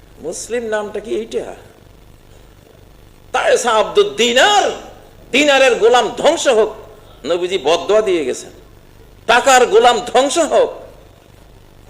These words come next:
দেরহামের গোলাম ধ্বংস হোক।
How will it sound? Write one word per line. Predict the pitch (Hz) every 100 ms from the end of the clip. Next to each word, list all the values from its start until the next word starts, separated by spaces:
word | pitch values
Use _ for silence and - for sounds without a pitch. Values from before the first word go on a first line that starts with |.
| - - _ - - - - - - - - - _ - - - - - - -
দেরহামের | 254 262 277 277 262
গোলাম | 214 247 254 359 330 - - -
ধ্বংস | - 247 254 240
হোক। | 214 196 147 -